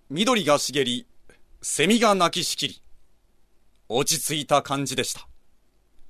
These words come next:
昨日の雨で苔が濡れて、プーンと苔の匂いが漂っていたのがいい感じでした。本堂の蓮向かいに池があり、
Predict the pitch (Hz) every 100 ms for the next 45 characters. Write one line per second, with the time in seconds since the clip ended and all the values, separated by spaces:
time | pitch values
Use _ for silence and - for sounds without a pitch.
0 | - _ - - _ _ - 127 135 139
1 | 135 135 - 127 120 110 110 - _ -
2 | 131 123 123 107 104 107 110 - 107 95
3 | 117 135 147 139 135 127 107 - 131 131
4 | 107 95 - - - 107 127 139 110 98
5 | - - 123 175 190 - _ _ 131 110
6 | 117 120 104 82 - - _ _ _ 110
7 | 113 107 101 92 82 - - - - _
8 | - - - _ - - - - - -
9 | - - - - _ _ _ _ 202 262
10 | 190 156 131 139 - 214 180 170 165 160
11 | - - 127 233 196 113 104 -